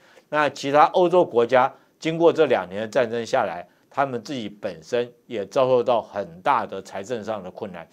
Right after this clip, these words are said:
尤其是，呃，在能源方面，尤其是在财政，财政通膨方面，他们也面临很大的困难。那北约来讲，自己要不要打这场仗？他自己目前来讲，希望能够募集到五百，五百亿的欧元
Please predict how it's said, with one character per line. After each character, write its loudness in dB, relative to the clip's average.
尤 -4
其 -6
是， -8
呃， 0
在 2
能 -6
源 0
方 -2
面， -8
尤 -10
其 -10
是 -10
在 0
财 -8
政， -6
财 0
政 -2
通 -2
膨 0
方 0
面， -4
他 -4
们 -8
也 -8
面 -6
临 -10
很 -18
大 -6
的 -10
困 -10
难。 -16
那 -2
北 0
约 8
来 8
讲， 0
自 -8
己 -4
要 4
不 0
要 4
打 -6
这 -6
场 -10
仗？ -4
他 -2
自 -6
己 -12
目 -6
前 -2
来 -2
讲， -8
希 -10
望 4
能 -10
够 2
募 -8
集 -12
到 0
五 -6
百， -2
五 -8
百 2
亿 -6
的 -6
欧 2
元 -6